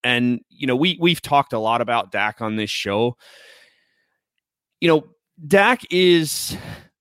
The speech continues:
uh, I think, better than a lot of people think, to be honest. And, and, and it's not, so he's being respected finally as far as where he's being drafted, but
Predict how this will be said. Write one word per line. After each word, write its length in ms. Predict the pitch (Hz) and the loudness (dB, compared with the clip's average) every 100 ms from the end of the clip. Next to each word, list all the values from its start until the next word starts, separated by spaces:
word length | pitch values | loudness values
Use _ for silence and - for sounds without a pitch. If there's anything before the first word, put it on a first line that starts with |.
| _ _ _ _ _ _ _ - - - 117 | _ _ _ _ _ _ _ -20 -18 -14 -14
uh, 260 | 113 - | -12 -8
I 80 | 156 | -4
think, 240 | 160 190 143 | -2 -2 0
better 260 | 151 156 | 0 0
than 140 | 147 135 | -2 -2
a 60 | |
lot 180 | 123 120 | -2 -2
of 80 | 120 | -4
people 260 | 123 107 | -8 -6
think, 500 | 110 123 123 127 - - - - 151 | -6 -4 -6 -6 -10 -18 -20 -18 -14
to 100 | 117 | -8
be 120 | 120 | -4
honest. 500 | 117 123 131 - - | -2 -2 -4 -6 -8
And, 200 | 139 131 | -4 -4
and, 380 | - 135 127 127 - | -2 -2 -2 -4 -4
and 140 | 147 | -2
it's 220 | 139 - | -2 -2
not, 420 | 170 170 175 165 _ _ _ | 0 2 4 2 _ _ _
so 380 | - 175 151 - - _ _ _ _ _ - | 0 4 4 2 -6 _ _ _ _ _ -8
he's 320 | 143 190 147 | -4 -2 -2
being 480 | - 185 247 240 196 | 0 2 2 2 0
respected 720 | 147 - 127 131 - 175 170 | -2 -2 -2 -2 -2 -6 -4
finally 500 | 151 160 165 165 156 | -4 -2 -2 -2 -2
as 120 | 127 | -2
far 240 | - 127 | 0 0
as 100 | 117 | 0
where 200 | 107 120 | -2 -2
he's 140 | 123 107 | -2 -4
being 300 | 107 113 104 | -6 -6 -6
drafted, 680 | 95 101 117 - 180 220 - _ _ - _ | -4 -4 -4 -6 -8 -8 -14 _ _ -20 _
but 420 | 123 117 147 135 | -8 2 4 4